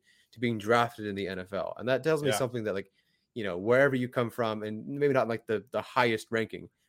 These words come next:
Speaker 1: but they worked their way to overachieve, if you will, based on their ranking. And so for them to all enter camp, as soon as the pads come on,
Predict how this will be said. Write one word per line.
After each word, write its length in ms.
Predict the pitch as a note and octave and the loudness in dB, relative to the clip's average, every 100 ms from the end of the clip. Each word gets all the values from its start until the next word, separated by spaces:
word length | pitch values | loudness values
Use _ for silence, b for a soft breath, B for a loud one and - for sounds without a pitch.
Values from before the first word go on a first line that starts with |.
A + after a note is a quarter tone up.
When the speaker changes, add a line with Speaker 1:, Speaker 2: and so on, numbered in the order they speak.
| - | -6
Speaker 1:
but 120 | A#2 | 2
they 100 | C3+ | 2
worked 380 | G#2+ C#3 D3 - | 4 2 2 2
their 180 | A2+ G#2+ | 0 2
way 420 | A2 G#2 G2+ G2 _ | 2 2 0 -6 _
to 160 | - G#2+ - _ | -10 -10 -10 _
overachieve, 760 | C#3 C#3+ A#2+ G#2+ G2 - G2 F2+ | 2 2 4 0 0 -6 -8 -8
if 180 | F#2+ - | -12 -12
you 80 | G2 | -10
will, 180 | F2 - | -10 -6
based 220 | G2+ G2 | -8 -6
on 100 | F#2+ | -10
their 140 | F2+ E2 | -10 -8
ranking. 400 | F2+ - E2 - b b b | -8 -8 -16 -18 b b b
And 100 | G#2 | -6
so 80 | B2 | -4
for 140 | A#2 A#2+ | -2 2
them 160 | C3 | 2
to 200 | B2 A2 - | 0 -6 -4
all 320 | A2+ B2+ B2+ - | 2 4 4 0
enter 240 | A#2+ A2+ | -2 -4
camp, 220 | - A2+ E2+ | -8 -10 -8
as 140 | - | -8
soon 160 | - D#3 | -4 0
as 80 | E3 | 0
the 80 | C3+ | 0
pads 320 | A#2+ B2 B2+ | 2 0 0
come 220 | D3 C#3 | -4 -2
on, 240 | C#3+ D3 | 0 -2